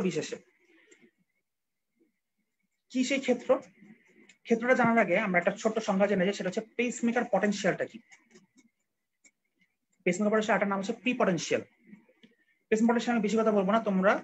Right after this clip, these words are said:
সহজে মনে রাখো। তিনটা কথা আছে, তিনটা জিনিস স্টেপ মনে রাখো হার্ট মাসলের ক্ষেত্রে, মেমব্রেন পটেনশিয়াল, পেসমেকার পটেনশিয়াল, অ্যাকশন পটেনশিয়াল। কি বললাম? মেমব্রেন পটেনশিয়াল,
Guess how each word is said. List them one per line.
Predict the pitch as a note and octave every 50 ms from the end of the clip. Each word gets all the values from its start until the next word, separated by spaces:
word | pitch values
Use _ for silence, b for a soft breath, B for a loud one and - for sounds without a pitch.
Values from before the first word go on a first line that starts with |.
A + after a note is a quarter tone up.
| - - - _ _ _ - - - - - -
সহজে | - F#3+ F3+ F3+ F#3 G#3 G3+ G3
মনে | F#3 E3+ D#3+
রাখো। | D#3 D#3+ - G#3 - - - - - _ _ _ _ _ _ _ _ _ _ _ _ _
তিনটা | B3+ C4 B3 A#3+ A#3 - B3+ B3 A3
কথা | G3+ - G3+ D#3+ D3+
আছে, | D3 - - - - - - -
তিনটা | A3+ A3+ A3 A3+ A#3+ G#3
জিনিস | G#3 G3 F#3 F#3+
স্টেপ | - - F#3+ - F3+
মনে | D#3 D3
রাখো | C#3 - C3+ -
হার্ট | D#3 D#3 - E3
মাসলের | D#3 - D#3 C#3 -
ক্ষেত্রে, | - - _ - - - _ _ _ _ _ _ _ _ -
মেমব্রেন | D3+ D#3 F3 G3 G3 F#3+
পটেনশিয়াল, | G#3 G#3 G#3+ G#3 G#3 - - G#3+ - - - _ _ _ _ _ _ _ _ _ _
পেসমেকার | B3 B3 - A#3 A3 G3 F#3+ F3+ F3+
পটেনশিয়াল, | E3 E3 D#3+ D#3+ - G3+ A3 - - - _ _ _ _ _ _ _ _ -
অ্যাকশন | F3 F3+ - G3 F3+ E3+
পটেনশিয়াল। | D#3 D#3 C#3 - - A#2+ G#2 G#2 - _ _ _ _
কি | - G#3 F#3+ G3+
বললাম? | G#3 A#3 C#4+ - - _ _ _ _ _ _ C#3+ C#3+
মেমব্রেন | D#3+ E3+ F3+ F3 G#3 A3 G#3 G#3+
পটেনশিয়াল, | G3+ G#3 G#3 F#3+ - - G#3 G3+ A3